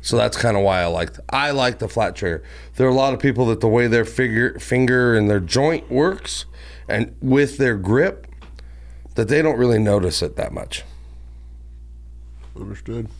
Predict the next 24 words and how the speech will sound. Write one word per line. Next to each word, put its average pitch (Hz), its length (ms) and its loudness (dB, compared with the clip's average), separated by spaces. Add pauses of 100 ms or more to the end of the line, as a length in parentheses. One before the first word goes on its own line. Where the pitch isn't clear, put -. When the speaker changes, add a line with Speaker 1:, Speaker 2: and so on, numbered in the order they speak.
(160)
Speaker 1:
So 90 320 2 (680)
it, - 420 -4 (500)
it's, - 280 0 (1500)
it's 156 160 0
one 214 140 6
of 202 60 4
those 156 140 2
things, 110 200 2
like, 104 140 2
everybody, 147 400 4
if 131 120 0
I, 156 120 2 (120)
it, 143 120 2 (100)
this 160 180 2
is 135 120 2
my 123 200 2
gun. 80 260 -4 (380)
Well, 147 220 6
it 175 60 2
might 165 180 2
not 135 180 0
work 175 220 2
for - 140 -6
you. 85 140 -6